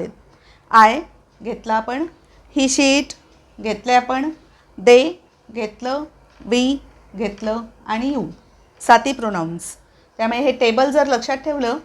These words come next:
तर एकवचन अनेकवचन अगदी सोपं होईल. महत्त्वाची अजून एक टीप, जेव्हा एकवचन आणि अनेकवचन असे कर्ते तुम्हाला बरोबर क्रियापद बदलायचं असतं, तेव्हा am किंवा is वर्तमान काळी क्रियापदं आहेत,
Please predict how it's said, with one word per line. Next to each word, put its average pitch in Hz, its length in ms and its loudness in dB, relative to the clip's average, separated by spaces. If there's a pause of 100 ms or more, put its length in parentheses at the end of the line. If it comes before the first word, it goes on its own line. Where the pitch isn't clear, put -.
(160)
तर 262 60 -4
एकवचन 247 500 0
अनेकवचन 233 440 -4
अगदी 240 200 -6
सोपं - 300 -6
होईल. 170 280 -6 (720)
महत्त्वाची 269 420 4
अजून 269 260 2
एक 269 180 -4
टीप, 311 220 -6 (420)
जेव्हा 254 280 0
एकवचन 269 800 0
आणि 269 200 -2
अनेकवचन 240 580 -2
असे 240 260 0
कर्ते 247 480 0
तुम्हाला 269 460 0
बरोबर 247 560 2 (440)
क्रियापद 277 380 6
बदलायचं 214 480 0
असतं, 160 240 -14 (720)
तेव्हा 233 560 -2
am 262 140 -2
किंवा 294 240 -2 (120)
is 247 240 -4 (520)
वर्तमान 262 600 2
काळी 247 260 0
क्रियापदं 208 460 -2
आहेत, 208 220 -2